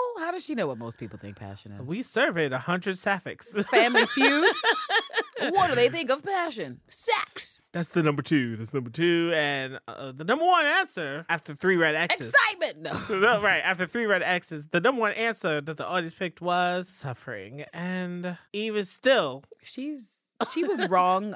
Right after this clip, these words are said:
Speaker 1: up, like, I would say she was right up until the last line she says, 'cause it's like, well, okay, indiscriminately, 'cause I do not think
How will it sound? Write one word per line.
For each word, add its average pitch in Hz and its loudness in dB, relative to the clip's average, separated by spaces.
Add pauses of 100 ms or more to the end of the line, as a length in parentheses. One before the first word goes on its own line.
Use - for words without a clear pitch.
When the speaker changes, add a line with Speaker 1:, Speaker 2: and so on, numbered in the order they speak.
Speaker 1:
up, 165 0
like, 233 -2
I 262 2
would 311 -6
say 247 -4
she 208 -6
was 160 -4
right 127 -6
up 135 -10
until 101 -14
the 147 -6
last 117 -6
line 117 -8
she 117 -12
says, 113 -12
'cause 196 -16
it's 214 -12
like, 196 -4 (240)
well, 240 0
okay, 160 -4
indiscriminately, 180 -2
'cause 156 -4
I 160 2
do 202 -4
not 190 -2
think 113 -12